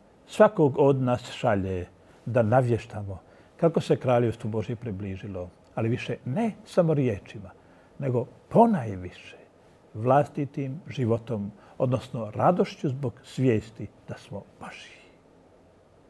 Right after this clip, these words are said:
A ta svijest i to svjedočenje nekima će biti radost, nekima prijetnja, nekima na spasenje, nekima na osudu. Svakome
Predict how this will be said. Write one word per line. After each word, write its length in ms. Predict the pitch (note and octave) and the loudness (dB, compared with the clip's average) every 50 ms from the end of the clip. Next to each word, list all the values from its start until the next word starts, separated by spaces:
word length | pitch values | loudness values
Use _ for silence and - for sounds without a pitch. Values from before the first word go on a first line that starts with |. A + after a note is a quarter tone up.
| _ _ _ _ _ _ _ _ _ _ - - - _ _ _ _ _ _ | _ _ _ _ _ _ _ _ _ _ -20 -20 -20 _ _ _ _ _ _
A 100 | - C3 | -6 -4
ta 260 | - - D3+ F#3+ G3 | 0 2 2 2 2
svijest 400 | - - - D3+ A#2 F#2+ - - - - _ _ _ _ _ _ - | 0 -2 -4 -4 -4 -4 -6 -12 -20 -20 _ _ _ _ _ _ 0
i 80 | D#3+ D#3+ | 0 4
to 200 | E3 - C#3+ A#2 | 6 6 4 4
svjedočenje 1000 | - - - C3 C#3 E3+ F3+ D#3+ G3+ F#3+ - - - G#2+ F#2+ F#2 F#2 F2 F2 - - _ _ _ _ - - _ _ - | 2 -2 2 6 6 6 6 6 2 -2 -2 -8 -12 -12 -12 -12 -12 -12 -12 -14 -16 _ _ _ _ -20 -20 _ _ -2
nekima 380 | C#3+ C#3+ C3 - - B2+ A2+ A2 | 0 0 2 2 0 0 0 0
će 140 | - - | -2 -4
biti 240 | G2 G2 F#2+ - - - | -6 -6 -6 -8 -12 -12
radost, 560 | - G2 G#2 G#2 B2+ A#2 G#2+ - - - - _ - - _ _ _ _ _ _ _ _ _ _ _ - | -10 -8 -6 -4 -4 -6 -8 -10 -18 -20 -20 _ -20 -20 _ _ _ _ _ _ _ _ _ _ _ -16
nekima 380 | - A#2 A2+ - - A2+ G#2 G2+ - - | -12 -12 -12 -10 -10 -10 -10 -10 -10 -12
prijetnja, 480 | - G#2 F#2+ F2 E2 - - G#2 F#2+ - - - _ _ _ _ _ _ _ _ _ - | -10 -10 -10 -10 -12 -14 -16 -16 -16 -18 -20 -20 _ _ _ _ _ _ _ _ _ -2
nekima 380 | - D3 C#3 - - A2+ G#2 G2 | 0 0 0 0 -2 -4 -4 -4
na 100 | G2 - | -6 -8
spasenje, 720 | - - - A2+ - - - - - G#2+ G2+ G2 G2 G#2 - _ _ _ _ _ _ _ | -6 -4 -4 -4 -4 -4 -12 -16 -14 -12 -12 -12 -12 -14 -16 _ _ _ _ _ _ _
nekima 340 | - G#2+ G2 - - A2 F#2+ | -12 -12 -12 -10 -10 -12 -10
na 100 | G2 G#2 | -10 -10
osudu. 360 | F#2+ G2 - - - - F2+ - - _ _ _ _ _ _ _ - - - - | -10 -10 -12 -14 -18 -18 -18 -20 -20 _ _ _ _ _ _ _ -20 -20 -20 -10
Svakome 500 | - - F3 F#3 F3+ - E3 D3 C#3+ C#3 | 0 4 4 4 4 4 2 2 2 0